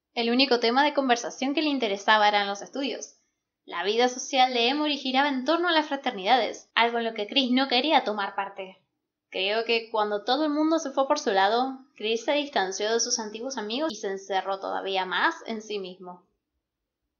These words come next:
Aquel verano, Chris pasó otra vez las vacaciones en Annandale y se puso a trabajar de repartidor de pizzas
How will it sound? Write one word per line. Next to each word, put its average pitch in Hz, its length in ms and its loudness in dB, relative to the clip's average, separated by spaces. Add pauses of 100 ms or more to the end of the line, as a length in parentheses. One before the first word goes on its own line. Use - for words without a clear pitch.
(140)
Aquel 233 320 -2
verano, 247 680 -2
Chris 294 240 -2
pasó 302 480 -2
otra 240 340 0
vez 220 380 -4
las 247 160 -6
vacaciones 208 560 -2
en 185 140 -10
Annandale 214 800 -4
y 277 60 -12
se 262 180 -8
puso 269 280 -6
a 320 80 -6
trabajar 240 540 2
de 190 140 -4
repartidor 190 720 -2
de 202 80 -6
pizzas 339 400 -4